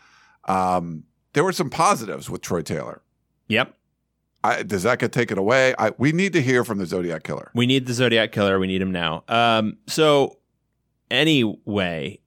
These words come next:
Speaker 2: uh, Stanford's gonna be really bad. It's just a question of what flavor of bad. Are they gonna be hopeless bad? Is it gonna be one of those years where you're like, "Holy crap,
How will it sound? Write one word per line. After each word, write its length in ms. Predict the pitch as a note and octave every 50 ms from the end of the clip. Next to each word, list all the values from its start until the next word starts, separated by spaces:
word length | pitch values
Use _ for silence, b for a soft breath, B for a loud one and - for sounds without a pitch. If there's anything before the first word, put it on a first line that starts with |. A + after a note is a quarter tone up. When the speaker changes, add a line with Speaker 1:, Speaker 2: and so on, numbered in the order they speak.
| _ _ -
Speaker 2:
uh, 180 | A#2 A#2 -
Stanford's 400 | - - - E3+ G3+ G3 G3 D#3
gonna 180 | D3 E3 D#3 D3
be 100 | C3+ A#2+
really 280 | A2 A2 G#2+ G#2 G2+
bad. 420 | F2+ D2+ F2 D#2 C2+ B1+ A#1 A1+ -
It's 120 | G2 -
just 200 | - C3 B2 -
a 40 | C3
question 420 | - - A#2 A2 G#2+ - - A2+
of 80 | G#2+ F2+
what 180 | G2 G#2 - -
flavor 400 | - G#2 F#2+ F#2 F2+ F2+ F#2+ F#2
of 140 | E2+ D#2+
bad. 440 | - F#2 F2+ F2+ F2+ F2+ F2+ F2+ F#2+ - -
Are 100 | - G#2
they 100 | F#2+ G2+
gonna 180 | G2 G#2+ G#2 G2
be 120 | F2 G2+
hopeless 460 | - - - A2+ A2 - F#2+ B2 A#2+
bad? 440 | - - A2+ G#2+ A2 G#2+ A2 A2 G#2
Is 120 | G2 F2 D#2+
it 40 |
gonna 180 | - G#2+ G2+ G#2
be 100 | G2+ G#2
one 100 | G2 G2
of 40 | G#2
those 180 | G2+ G2 F2+ E2+
years 280 | F#2 F#2+ G2 F#2+ F2+ F#2+
where 100 | F#2 F2
you're 80 | F2
like, 220 | E2+ F2 E2 D#2+ -
"Holy 360 | - A2 A#2 A2 F#2+ E2 - -
crap, 540 | - - - - F2+ E2+ E2 D2 D2 - -